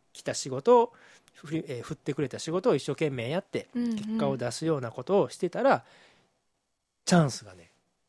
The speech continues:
Speaker 1: 来るんですよ。
Speaker 2: おー。なるほど。
Speaker 1: それは夢を、自分の夢をに固執しなかった、こだわらなかったっていう。
Speaker 2: そうですね。それこそこう、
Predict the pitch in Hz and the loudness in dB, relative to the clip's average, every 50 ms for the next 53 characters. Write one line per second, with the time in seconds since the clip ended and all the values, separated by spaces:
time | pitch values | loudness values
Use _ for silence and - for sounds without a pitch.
0 | _ - - 143 131 123 107 92 85 226 226 226 220 220 220 214 214 208 202 196 | _ -6 -4 -2 -2 -4 -4 -6 -8 -10 -10 -10 -10 -10 -12 -12 -14 -16 -18 -20
1 | 196 196 190 _ _ _ _ _ _ _ _ _ _ _ _ _ _ _ _ - | -20 -20 -20 _ _ _ _ _ _ _ _ _ _ _ _ _ _ _ _ -16
2 | 226 220 226 220 220 208 - - - 147 135 117 143 208 233 233 208 196 190 214 | -12 -10 -10 -10 -10 -12 -14 -12 -8 -6 -6 -4 -2 -2 0 2 2 2 4 4
3 | 226 202 156 - _ _ _ _ - 139 131 139 151 165 165 160 170 202 208 196 | 4 4 2 -2 _ _ _ _ -12 -8 -6 -4 -2 -2 -2 -2 -2 -2 -2 -2
4 | 196 190 175 180 190 185 156 - - - 143 135 - - - 160 - - 175 202 | -2 -2 -2 0 -2 -4 -4 -6 -6 -6 -6 -6 -6 -8 -6 -6 -2 -2 -2 -2
5 | 196 - 110 101 - - - 226 214 160 175 180 175 185 185 185 185 233 240 - | -2 -4 -6 -8 -10 -14 -14 -10 -6 -4 -4 -2 -2 -2 -2 -2 -4 -6 -8 -8
6 | 113 - - - 92 - _ _ _ - 107 95 90 92 104 _ _ _ _ _ | -12 -16 -16 -20 -20 -20 _ _ _ -20 -20 -20 -20 -20 _ _ _ _ _ _
7 | - - - 233 - - - 220 - - 220 214 220 _ _ _ _ _ _ _ | -18 -14 -12 -12 -14 -14 -18 -20 -16 -14 -14 -14 -14 _ _ _ _ _ _ _
8 | - 349 370 359 370 349 359 349 - 294 277 277 - | -12 -12 -10 -10 -10 -10 -10 -12 -10 -10 -8 -8 -10